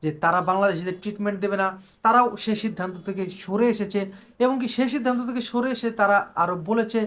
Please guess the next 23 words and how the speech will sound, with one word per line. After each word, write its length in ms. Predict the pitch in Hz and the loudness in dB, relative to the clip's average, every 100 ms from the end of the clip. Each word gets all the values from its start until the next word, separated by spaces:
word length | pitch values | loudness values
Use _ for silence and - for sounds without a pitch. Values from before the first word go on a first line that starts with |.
| 214 _ - | -4 _ -6
দশ 220 | 151 196 196 | 4 4 4
পার্সেন্ট 380 | - 175 - 170 | -2 -2 -4 -8
পর্যন্ত 280 | 165 160 156 156 | -8 -8 -6 -6
ছাড় 260 | - 156 165 | -6 -4 -2
দেওয়া 200 | 170 143 | -2 -4
হবে 140 | 139 143 - _ 143 | -4 -8 -12 _ 0
বাংলাদেশিদের 640 | 156 165 160 135 139 139 - _ 151 | 2 2 -2 -4 -6 -8 -10 _ -8
রুগীদের 500 | 143 185 185 175 160 | -4 -2 -2 -2 -4
জন্য। 220 | 139 131 127 _ _ _ _ - | -6 -12 -14 _ _ _ _ -4
কিন্তু 160 | 233 233 165 | -2 -4 -2
বর্তমান 500 | 151 208 208 302 302 285 | 4 4 4 4 4 4
সময়ে 360 | 233 220 214 180 143 | 2 4 2 0 -2
গতকালকে 480 | 185 226 226 214 208 | 0 2 0 0 -2
যে 140 | 196 | -4
সিদ্ধান্ত 520 | - 185 - 175 165 180 165 _ _ - | -4 -8 -6 -8 -6 -10 -10 _ _ -6
শিলিগুড়ি 540 | - 220 240 233 240 - - | 2 4 6 6 4 2 -2
হোটেলগুলো 500 | 175 240 220 202 190 | 2 2 2 2 2
দিয়েছে, 380 | 185 190 190 190 180 - _ _ | 2 -2 -2 -4 -6 -12 _ _
তারা 160 | 220 247 | 4 6
বলেছে 300 | 247 240 233 226 | 4 0 2 0
আর 220 | 196 226 254 240 | 6 6 6 0
কোনো 140 | 214 | 0
বাংলাদেশিকে 640 | 185 202 208 190 170 170 | 2 2 0 -4 -8 -8